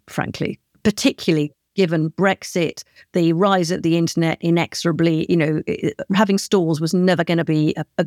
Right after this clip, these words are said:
a good place to be if you're a small, a small player in what I did. So, and it was understanding that he didn't understand my business. You know, don't assume everyone understands your business when they're giving you advice. They, they probably don't.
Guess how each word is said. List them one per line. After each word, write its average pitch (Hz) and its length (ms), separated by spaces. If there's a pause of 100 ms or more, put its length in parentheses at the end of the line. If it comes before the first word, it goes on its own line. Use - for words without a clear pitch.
(120)
a - 40
good 156 280
place 151 300
to 165 80
be 156 300
if - 120
you're 165 120
a 151 60
small, 165 480
a 165 60
small 160 260
player 151 320
in 160 200
what 151 200
I 151 140
did. - 280 (260)
So, 196 260 (320)
and 214 160
it 214 80
was 214 200
understanding 202 600
that 180 100
he 208 100
didn't 185 180
understand 165 400
my 165 140
business. 156 540
You 175 80
know, 170 60
don't 196 240
assume 175 320
everyone 160 280
understands 151 440
your 147 100
business 147 400
when 151 220
they're 151 100
giving 147 220
you 151 100
advice. 156 460 (220)
They, 156 120
they 165 160
probably 156 400
don't. 156 260